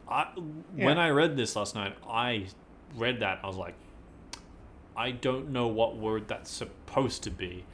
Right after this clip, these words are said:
Speaker 1: so thank you for telling me."
Speaker 2: So you were sent there.
Speaker 1: Yeah, okay.
Speaker 2: Uh, Naomi is like, "Warren," and he's like, "I'm busy right now."
Speaker 1: Yeah. <laughs> Yeah. Yeah. Like, come on. Like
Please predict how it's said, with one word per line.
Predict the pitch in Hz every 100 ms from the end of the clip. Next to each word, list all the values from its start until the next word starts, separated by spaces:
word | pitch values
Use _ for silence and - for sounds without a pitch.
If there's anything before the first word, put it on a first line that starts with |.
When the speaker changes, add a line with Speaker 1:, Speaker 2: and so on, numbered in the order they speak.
| - -
Speaker 1:
so | -
thank | 110 - 143 120
you | 127
for | -
telling | - 110 87 80
me." | 113 - - - - - -
Speaker 2:
So | 135
you | 147 160
were | 123
sent | - 127 131 -
there. | - -
Speaker 1:
Yeah, | 101 90 90 90 - -
okay. | - 98 95 98 - - - - - - - - - - - -
Speaker 2:
Uh, | 135 135 135 - - - -
Naomi | 151 151 147 143
is | 131
like, | 127 117
"Warren," | 135 165 196 190 175 175 180 180 165
and | 143
he's | 123 127
like, | 127 135
"I'm | 147
busy | 139 165 165
right | 135 131 139 123
now." | 127 131 123 120 113 - - - - - - - - - -
Speaker 1:
Yeah. | - 113 330 427 - -
<laughs> | - -
Yeah. | - 320 311 240 - -
Yeah. | 113 90 - -
Like, | - 90 - -
come | -
on. | 127 95 87 85 - 113
Like | 131 107